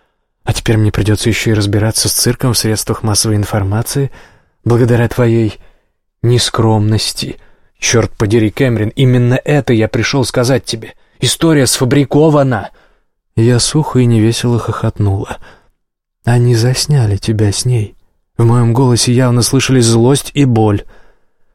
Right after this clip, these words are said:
Стерлинг встал и закрыл дверь в мой офис, явно не желая, чтобы кто-то слышал наш разговор. Пусть я злилась на него, но жест оценила. Ни к чему было моим соседям по офису слышать, как я слетаю с катушек.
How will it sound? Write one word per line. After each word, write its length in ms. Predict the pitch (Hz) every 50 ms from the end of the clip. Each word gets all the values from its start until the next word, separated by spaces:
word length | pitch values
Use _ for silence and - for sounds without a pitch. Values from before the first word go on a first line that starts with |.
| _ _ _ _
Стерлинг 540 | - - - - 117 107 107 98 95 92 -
встал 360 | - - - 123 113 123 120
и 40 | 107
закрыл 320 | 98 107 - 117 120 107
дверь 220 | 107 113 110 107
в 20 | 107
мой 160 | 104 104 110 -
офис, 360 | 135 127 120 - 131 - -
явно 180 | 120 107 104 117
не 120 | 113 110
желая, 220 | 104 113 113 117
чтобы 240 | 107 - 123 117 -
кто-то 260 | - - 127 - 123
слышал 320 | 107 - 131 127 - 139 120
наш 180 | 110 113 -
разговор. 480 | 117 113 104 104 113 98 101 104 - - - - - _ _ _ _ _ _ _ _ _ _ -
Пусть 280 | 156 147 - - - -
я 200 | 104 104 98 98
злилась 520 | 95 98 98 107 127 131 139 135 - -
на 80 | 117 117
него, 360 | 107 104 104 101 95 107 127
но 220 | 147 156 143 135 139
жест 360 | 117 110 113 131 - - -
оценила. 680 | 139 - - - - 151 143 127 113 110 107 104 110 - - _ _ _ _ _ _ _ _ _ _ -
Ни 120 | 165 165
к 80 | - -
чему 300 | - - 156 143 117 107
было 200 | 101 107 110 107
моим 280 | 104 104 101 101 104 98
соседям 480 | - - 110 - - 107 98 107 104
по 140 | 101 - 117
офису 400 | 104 113 123 - - - - -
слышать, 360 | - - 135 127 - 123 107
как 220 | - - 113 - -
я 120 | 110 104
слетаю 460 | - - 120 117 - - 110 104 104
с 80 | 98 -
катушек. 640 | - - 104 - - 113 98 - - - - -